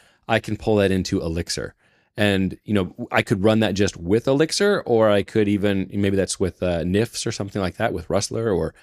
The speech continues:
or something else that talks directly to WebAssembly. And, or I could even s-, push that into my browser, right?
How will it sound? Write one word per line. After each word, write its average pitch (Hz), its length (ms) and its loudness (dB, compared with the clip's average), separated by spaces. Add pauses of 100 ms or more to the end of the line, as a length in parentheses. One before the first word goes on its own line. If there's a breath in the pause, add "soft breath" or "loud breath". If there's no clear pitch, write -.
(240 soft breath)
or 101 140 2
something 113 340 0
else 98 260 0
that 87 160 -2 (840)
talks 95 260 0
directly 95 300 0
to 87 80 0
WebAssembly. 85 560 -2 (560 soft breath)
And, 98 340 -2
or 131 280 4
I 127 60 4
could 127 140 -2
even 120 200 -2
s-, - 180 -6 (420)
push 85 160 -8
that 92 120 0
into 95 120 2
my 101 80 4
browser, 107 500 0 (220)
right? 90 260 -4